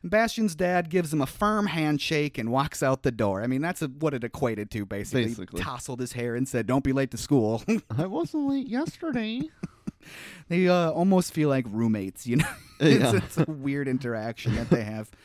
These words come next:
Speaker 1: Um, and it also seems like his dad basically can't wait to get the hell out of there and go to work. <laughs>
Speaker 2: Yeah, seriously.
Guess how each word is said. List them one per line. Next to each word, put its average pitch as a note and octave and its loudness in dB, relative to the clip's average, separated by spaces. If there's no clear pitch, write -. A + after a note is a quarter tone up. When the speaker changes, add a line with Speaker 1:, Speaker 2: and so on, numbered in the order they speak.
Speaker 1:
Um, A2+ -2
and - 0
it B2 0
also B2+ 0
seems G#2+ -4
like G2 -6
his G2+ -8
dad G2 -6
basically G2+ -6
can't F2 -8
wait F2+ -10
to F2+ -10
get F2 -12
the F2+ -10
hell D#2+ -12
out E2 -16
of F2 -10
there F2 -10
and F#2+ -8
go G#2+ -4
to G2+ -6
work. C#3 0
<laughs> - -4
Speaker 2:
Yeah, E3 6
seriously. F3 -2